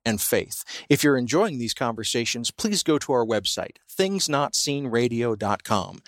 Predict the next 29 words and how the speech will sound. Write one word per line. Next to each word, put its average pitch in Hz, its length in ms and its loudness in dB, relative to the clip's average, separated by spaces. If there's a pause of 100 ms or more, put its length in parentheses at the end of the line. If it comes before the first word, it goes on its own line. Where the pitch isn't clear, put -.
(300)
There 156 180 6
you'll 175 120 2
find 165 280 0
close 139 200 0
to 113 120 -4
ten 165 280 0
years 170 340 -2
of 113 80 -4
these 131 160 2
sorts 135 280 -2
of 107 100 -14
conversations 143 760 0
and 113 120 -2
interviews, 151 500 -2 (280)
all 151 200 4
available 165 460 -2
for 165 160 -4
free 113 460 -2 (100)
for 135 160 0
your 110 100 4
listening 107 340 0
pleasure. 95 380 0 (540)
We're 139 80 8
speaking 185 320 2
today 123 220 2
with 120 140 -4
Doctor 117 280 -2
Jessica 123 400 0
Koblenz. 107 560 -2